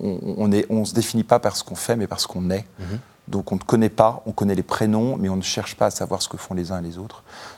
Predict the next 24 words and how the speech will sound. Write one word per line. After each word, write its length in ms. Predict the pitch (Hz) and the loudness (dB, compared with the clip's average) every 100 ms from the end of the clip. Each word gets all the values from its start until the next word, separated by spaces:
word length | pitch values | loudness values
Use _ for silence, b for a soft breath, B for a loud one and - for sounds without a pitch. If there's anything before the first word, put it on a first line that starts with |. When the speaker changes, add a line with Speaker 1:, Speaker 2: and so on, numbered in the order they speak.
| - | -6
Speaker 1:
Donc 140 | 101 | 2
le 100 | 113 | 4
deuxième 320 | 123 131 139 | 6 6 4
besoin, 320 | 123 117 123 | 4 2 2
c'est 80 | 127 | 0
cette 100 | - | -4
proximité 540 | - 110 - 113 104 104 | -6 -8 -4 -2 0 0
avec 160 | 98 | 0
les 80 | 95 | -4
prêtres. 400 | - - - - B B B | -4 -4 -4 -10 B B B
Et 60 | 110 | 4
moi, 120 | 120 | 4
j'ai 140 | 104 | 4
vu 160 | 104 135 | 2 4
des 100 | 117 | 4
prêtres 240 | - 113 | 4 2
en 60 | 98 | 2
grande 180 | 87 101 | 2 0
souffrance, 720 | - 95 - 135 156 - - - | 0 -4 -2 -2 -2 -8 -10 -8
des 80 | |
prêtres 180 | - 107 | -4 -4
qui 100 | - | -4
sont 140 | - 98 | -8 -6
tombés. 400 | - 101 113 | 0 2 2